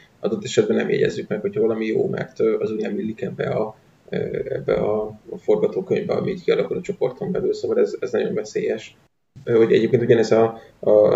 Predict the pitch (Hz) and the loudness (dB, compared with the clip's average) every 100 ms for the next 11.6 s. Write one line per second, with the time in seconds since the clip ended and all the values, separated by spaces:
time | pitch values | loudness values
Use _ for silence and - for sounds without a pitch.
0 | 110 107 107 107 - 107 107 113 113 107 | 4 4 4 4 6 4 6 4 4 0
1 | - 107 107 104 113 107 107 - - - | 2 2 4 2 0 -2 0 0 -2 0
2 | 110 - 110 104 107 107 - - 113 123 | 0 2 0 2 2 2 0 2 2 2
3 | - _ _ 101 104 107 101 110 110 101 | -8 _ _ 2 4 4 4 2 0 0
4 | 98 110 107 - - - - - - - | 0 0 0 -4 -4 -4 -4 -8 -8 -8
5 | - 196 - - - - - - - - | -8 -2 -2 -2 -6 -4 -6 -4 -2 -2
6 | - 107 104 - 107 107 107 104 107 104 | 0 -2 -2 -2 0 2 0 0 -4 -2
7 | 101 - 107 107 - 107 110 107 110 190 | -4 0 0 0 -2 0 0 -2 -4 -6
8 | 208 - _ _ - 101 104 101 98 107 | -8 -16 _ _ 0 4 6 4 2 0
9 | 110 - 101 101 104 107 104 - - - | -4 -2 0 2 2 2 -2 -8 -16 -4
10 | - 104 101 104 - - - - - 101 | 2 2 2 -2 -2 -2 -4 -4 -4 -6
11 | - 92 - 101 110 104 | -2 -2 -2 -6 -6 -6